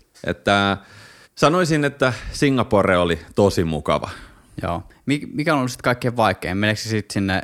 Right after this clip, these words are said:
Speaker 2: Losiin?
Speaker 1: Kyllä mä varmaan sanoisin Los Angeles ja haasteita nimenomaan esimerkiksi sen kaupungin koko. Et siellä vois yhtä hyvin viettää kokonaisen vuoden kuvaten, tiiäksä. Sit sulla on siinä se kuusi päivää,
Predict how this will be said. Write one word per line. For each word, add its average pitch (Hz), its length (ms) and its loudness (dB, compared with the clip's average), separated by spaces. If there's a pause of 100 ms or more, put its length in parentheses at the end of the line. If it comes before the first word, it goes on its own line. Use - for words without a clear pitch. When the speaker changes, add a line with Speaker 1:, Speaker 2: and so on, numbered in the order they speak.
(160)
Speaker 2:
Losiin? 92 420 -2 (200)
Speaker 1:
Kyllä 240 140 2
mä 262 120 0
varmaan 143 360 2
sanoisin 113 680 2
Los 110 220 2
Angeles 95 600 0
ja 101 140 4 (240)
haasteita 127 640 2
nimenomaan 113 520 2
esimerkiksi 98 500 -4
sen 95 140 -4
kaupungin 87 760 0
koko. - 540 -2 (240)
Et 110 140 -2
siellä 160 240 -2
vois 175 280 0
yhtä 170 280 2
hyvin 131 300 2
viettää 110 380 2
kokonaisen 117 760 0
vuoden 92 560 2
kuvaten, 73 640 -2
tiiäksä. 85 380 -2
Sit 135 200 -2
sulla 151 240 0
on 135 80 0
siinä 123 280 0
se 123 120 -6
kuusi 117 360 0
päivää, 90 520 2